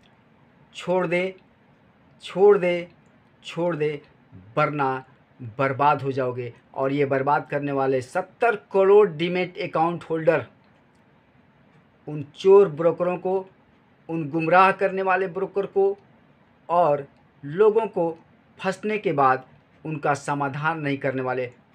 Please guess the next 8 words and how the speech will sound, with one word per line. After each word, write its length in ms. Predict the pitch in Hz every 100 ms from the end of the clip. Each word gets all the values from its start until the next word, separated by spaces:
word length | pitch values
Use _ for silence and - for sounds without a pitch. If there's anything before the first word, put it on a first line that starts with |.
| _
होश 320 | 170 214 214
में 100 | 185
आ 100 | 175
जाओ, 340 | 156 151 156 - _ _
वरना 580 | 104 104 143 139 135 131 - _ _ _ _ _
तुम्हारी 500 | 143 131 139 139 127 - _ 135
ऑटोमेटिक 640 | 131 135 147 143 160 - - _ _ _ _ _ 98 95
बर्बादी 560 | 127 127 139 135 151